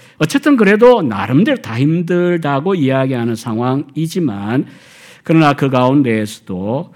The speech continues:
결국은 하나님으로 인하여 즐거워함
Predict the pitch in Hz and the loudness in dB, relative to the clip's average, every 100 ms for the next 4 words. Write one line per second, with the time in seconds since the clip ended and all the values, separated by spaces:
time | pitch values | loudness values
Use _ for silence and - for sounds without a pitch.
0 | _ - 131 147 147 139 131 175 - - | _ -6 -2 0 0 2 2 0 -4 -16
1 | _ _ - - 202 185 170 160 147 139 | _ _ -10 -4 0 0 2 0 0 -2
2 | 139 - 110 113 117 123 214 208 180 156 | -4 -6 -4 -2 -4 -4 -4 -2 -2 -6
3 | - _ - - 107 104 110 107 101 95 | -10 _ -10 -8 -8 -10 -12 -14 -16 -18
4 | 95 | -20